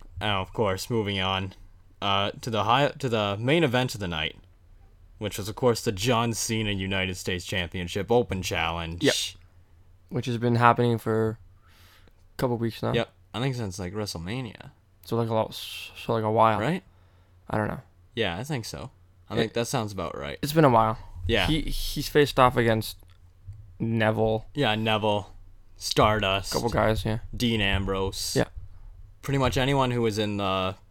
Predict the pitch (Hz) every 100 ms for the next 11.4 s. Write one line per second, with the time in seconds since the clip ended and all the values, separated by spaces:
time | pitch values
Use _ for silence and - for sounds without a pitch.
0 | - - - 107 101 104 101 92 - 110
1 | 107 104 110 104 101 95 - 95 92 92
2 | 90 - - 107 110 107 104 104 101 117
3 | 104 98 95 95 113 101 104 98 98 92
4 | - 110 95 90 98 95 117 110 - 101
5 | 92 92 110 87 85 85 82 - - -
6 | 107 - - 127 123 156 143 170 240 233
7 | 147 120 120 139 123 120 - 127 117 139
8 | 196 98 82 82 131 131 123 120 - 113
9 | 113 87 - 127 120 120 185 139 90 120
10 | 117 120 123 113 113 107 107 - 123 135
11 | 127 123 147